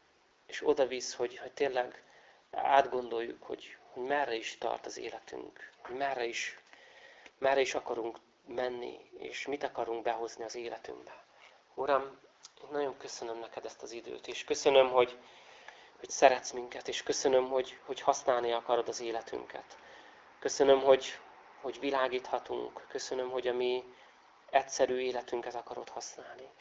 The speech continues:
És azért imádkozom, Uram, hogy hadd legyünk ilyen távcsövek, hadd legyünk olyanok, akik közel hozzák az emberekhez,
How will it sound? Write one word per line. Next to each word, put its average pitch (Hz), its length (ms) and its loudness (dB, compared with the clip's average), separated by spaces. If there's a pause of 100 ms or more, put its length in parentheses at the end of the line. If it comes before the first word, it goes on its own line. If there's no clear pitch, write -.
(340)
És - 140 -8
azért 160 240 6
imádkozom, 123 600 2
Uram, 123 260 -8
hogy 127 300 -8 (240)
hadd 165 240 0
legyünk 120 420 -6
ilyen 120 240 -10
távcsövek, 123 840 -12 (360)
hadd 156 260 0
legyünk 135 340 -4
olyanok, 135 340 -6
akik - 420 -12 (340)
közel 139 400 -4
hozzák 120 720 -10 (540)
az - 160 -16
emberekhez, 123 920 -12